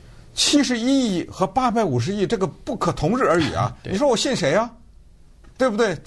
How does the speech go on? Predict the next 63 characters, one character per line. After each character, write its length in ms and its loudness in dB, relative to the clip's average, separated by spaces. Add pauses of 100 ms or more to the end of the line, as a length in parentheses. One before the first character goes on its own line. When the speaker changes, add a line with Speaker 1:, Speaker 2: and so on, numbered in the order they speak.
Speaker 1:
我 220 2
也 40 0
不 120 -2
知 100 -8
道， 220 -2 (240)
高 180 2
宁 140 0
也 100 0
不 100 -2
知 80 -4
道 140 2
啊， 200 -4
你 120 -4
也 140 0
不 120 -4
知 120 -6
道 100 2
啊。 180 -2 (380)
我 140 0
现 180 0
在 80 2
就 120 0
问 140 2
你， 140 -2
美 160 2
国 160 0
在 120 2
阿 140 -2
富 120 -8
汗 120 -2
留 140 -2
下 80 -2
多 180 0
少 80 4
武 140 -2
器， 260 -6 (240)
你 120 -4
知 120 -2
道 100 2
吗？ 220 -6 (640)
那 160 2
川 220 -2
普 100 -4
说 160 -2
八 180 0
百 140 2
五 140 -6
十 120 -8
亿， 160 -8 (500)
美 120 0
国 160 -2
国 200 0
防 140 -2
部 80 -4
说 140 -2
七 220 -2
十 120 0
一 240 -4
亿， 100 -6
你 80 -4
信 180 -2
谁 100 -2
啊？ 160 -2